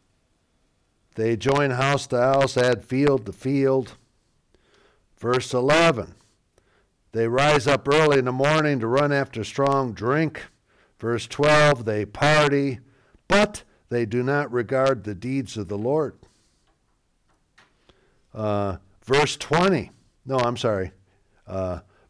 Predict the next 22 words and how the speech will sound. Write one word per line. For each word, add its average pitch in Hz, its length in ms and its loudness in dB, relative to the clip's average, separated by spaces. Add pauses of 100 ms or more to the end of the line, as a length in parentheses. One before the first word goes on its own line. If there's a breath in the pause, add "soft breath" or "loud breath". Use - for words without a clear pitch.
verse 139 320 2
eighteen, 160 680 0 (760 soft breath)
they 117 220 0
draw, 143 680 2 (920)
uh, 98 160 -6
woe 151 280 4
to 135 100 2
those 139 400 2
who 120 160 -2
draw 127 440 2
iniquity 139 720 -2
with 127 240 -4
cords 147 360 0
of 107 80 -4
falsehood. 170 720 0 (500 soft breath)
And 139 300 -4
verse 135 280 -2
nineteen, 147 500 -4
what 127 160 2
do 127 40 0
they 120 220 0
say? 208 480 0